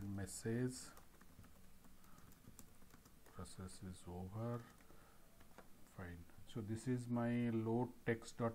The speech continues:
P H P file. Now we'll come back to our original. Here load text dot P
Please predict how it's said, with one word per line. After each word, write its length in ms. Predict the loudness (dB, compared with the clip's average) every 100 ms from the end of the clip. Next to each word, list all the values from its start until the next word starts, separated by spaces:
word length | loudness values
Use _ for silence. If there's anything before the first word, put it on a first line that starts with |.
| 4
P 140 | 2
H 100 | 2 0
P 80 | -2
file. 320 | 0 0 0 -4 -14 -16 -14 -8 0
Now 180 | 4 6
we'll 420 | 6 6 4 2 -2 -8 -2
come 200 | 2 6
back 260 | 6 4
to 120 | 4
our 200 | 4 6 4 2
original. 420 | 0 2 4 4 2 4
Here 360 | 6 10 8 8
load 460 | 6 6 6 6 2 -14 -16 2
text 560 | 6 6 4 -4 -6 -6 -12 -14 -12 -14 -14 -14 -14 -12 -10 -6 -4 2
dot 280 | 6 6 2 -8
P 220 | -2 2